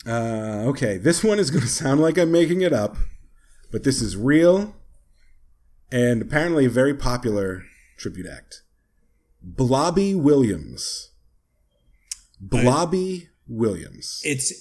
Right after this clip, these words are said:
Speaker 2: a tribute band, but the, it's a fat Robbie Williams.
Speaker 1: Yep.
Speaker 2: Okay. Yay!
Speaker 1: It's a, it's a fat, it's a fat Robbie Williams impersonator.
Speaker 2: I'd see that.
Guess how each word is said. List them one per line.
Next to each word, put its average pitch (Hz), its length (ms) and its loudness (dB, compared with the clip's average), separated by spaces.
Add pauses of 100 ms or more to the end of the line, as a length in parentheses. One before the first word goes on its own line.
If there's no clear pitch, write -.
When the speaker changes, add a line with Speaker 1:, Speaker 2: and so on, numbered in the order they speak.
Speaker 2:
a 135 540 -6 (560)
tribute 208 960 -2 (800)
band, 120 800 0 (560)
but 131 320 -2
the, 123 560 -4
it's 139 240 -6
a 123 120 -6
fat 165 560 -6
Robbie 139 340 -2
Williams. 117 720 -4 (240)
Speaker 1:
Yep. - 320 2 (280)
Speaker 2:
Okay. 156 460 0
Yay! 277 400 4
Speaker 1:
It's 202 80 2
a, 156 200 4
it's 135 120 0
a 143 60 0
fat, 175 400 2
it's - 120 2
a 135 60 -2
fat 156 400 0 (280)
Robbie 135 280 2
Williams 120 340 6
impersonator. 95 640 -8 (760)
Speaker 2:
I'd 220 200 0
see 151 160 2
that. 117 380 -8